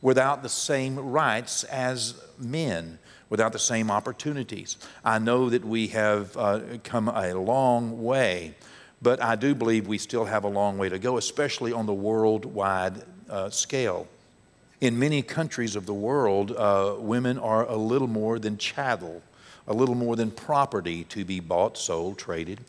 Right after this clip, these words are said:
to be bartered for, uh, to be owned, to be enslaved, uh, whether it's in the home of, um,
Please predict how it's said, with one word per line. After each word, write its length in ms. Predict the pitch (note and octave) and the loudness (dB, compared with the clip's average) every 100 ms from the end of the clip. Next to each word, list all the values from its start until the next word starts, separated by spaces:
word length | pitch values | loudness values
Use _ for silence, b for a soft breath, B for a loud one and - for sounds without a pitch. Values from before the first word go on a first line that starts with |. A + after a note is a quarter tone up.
| B B B | B B B
to 100 | - | -4
be 100 | A2 | 0
bartered 500 | G#2 F2+ F2 F2 F2+ | 0 4 4 2 -4
for, 380 | - F#2 E2+ A2+ - _ b b b | -6 -4 -4 -4 -10 _ b b b
uh, 120 | G#2 | -2
to 160 | G2 B2 | 0 2
be 160 | A2 B2 | 2 2
owned, 520 | G2 F#2 G2 B2 C3+ - - | 0 0 -4 -8 -12 -16 -8
to 120 | A2+ | -4
be 260 | G2+ G2+ | -2 -2
enslaved, 1080 | G2+ G2 - - G2+ F#2+ E2 F2 G#2+ C3+ - G#2 B B B | -2 -4 -2 -2 2 2 2 -2 -4 -8 -14 -16 B B B
uh, 380 | G#2 G2+ G2 F#2+ G#2 | 4 6 6 4 0
whether 460 | A#2 G#2+ G#2+ G#2 | -4 2 2 4
it's 220 | G#2 G2+ - | 0 0 -2
in 300 | G#2+ G2+ G2+ | -2 0 0
the 100 | G2 | -2
home 460 | G#2 G2 G2+ A2 | -2 -2 -2 -2
of, 500 | - F#2+ F#2+ F#2+ - | 0 4 4 2 -4
um, 320 | F#2 F2+ F2 | -2 -2 -2